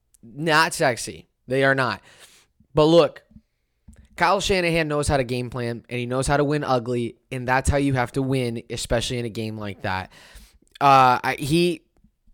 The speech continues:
look, you run the ball and you play defense, you're gonna be in every single game, and it takes a coin flip or a really bad special teams play to do it. And that's what the Packers did. They got the, they just really stunk on special teams. They can't block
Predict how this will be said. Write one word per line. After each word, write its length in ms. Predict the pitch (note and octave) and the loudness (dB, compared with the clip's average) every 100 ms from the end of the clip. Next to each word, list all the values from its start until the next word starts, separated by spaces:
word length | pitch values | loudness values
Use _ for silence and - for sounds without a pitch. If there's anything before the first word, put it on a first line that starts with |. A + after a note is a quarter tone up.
| _ _ _ _ - | _ _ _ _ -2
look, 260 | D#3 - - A2+ | -2 -2 -8 -10
you 140 | B2+ | 0
run 200 | C3+ E3+ | 4 6
the 60 | G3 | 6
ball 320 | D#3+ D#3+ E3 | 4 4 4
and 80 | C3+ | 0
you 80 | A#2+ | -6
play 240 | - D3+ | 0 0
defense, 500 | C#3+ C3+ - B2 A2+ | 0 -2 -2 -4 -6
you're 160 | A#2 A#2 | -12 -6
gonna 160 | B2 A#2 | -6 -4
be 240 | A#2 C3 | -4 -4
in 100 | C3+ | -2
every 360 | C3 C3 B2 B2 | 0 0 0 -4
single 260 | C3 A#2+ | -4 -4
game, 340 | A#2 C3+ B2+ A#2+ - | -4 -2 -2 -4 -10
and 120 | A#2 | -10
it 120 | A2 | -8
takes 260 | - A#2+ - | -4 -4 -4
a 240 | G2 - | -14 -14
coin 360 | - C3 B2+ C3 | -12 -8 -6 -6
flip 280 | - A#2+ A2 | -2 -2 -2
or 120 | G#2 | -8
a 40 | |
really 240 | G2 A#2 A#2 | -6 -6 -4
bad 280 | A2+ A2 | -2 -2
special 320 | - A2+ A2 G#2 | 0 -2 -2 -6
teams 320 | A#2 G#2 G2 | -8 -10 -10
play 320 | - G#2 F#2+ - - - | -6 -4 -6 -10 -20 -10
to 80 | A2+ | -6
do 160 | G2+ G#2 | -2 -2
it. 100 | A2+ | -2
And 100 | A#2 | 0
that's 160 | C3+ | 0
what 120 | D3 D3 | 0 0
the 60 | |
Packers 360 | D3 D3 C3+ A#2+ | 0 0 -2 -2
did. 160 | B2+ | 0
They 80 | D#3 | 0
got 160 | G#2+ G#2+ | -2 -6
the, 100 | G2+ _ - - - | -10 _ -20 -20 -10
they 80 | - | -6
just 220 | A#2+ C#3 - - | -4 -4 -6 -6
really 340 | A2 C3+ D#3 | 2 4 4
stunk 460 | - - B2 C3+ C#3+ | 0 -2 -2 0 -2
on 140 | C3 | -2
special 340 | - C3 C3 | 0 0 0
teams. 300 | A2+ B2 B2+ | -4 -6 -6
They 60 | G2 | -8
can't 320 | - A#2 B2 | -6 -6 -6
block 420 | G#2+ G#2 D#3 - | -6 -4 -4 -8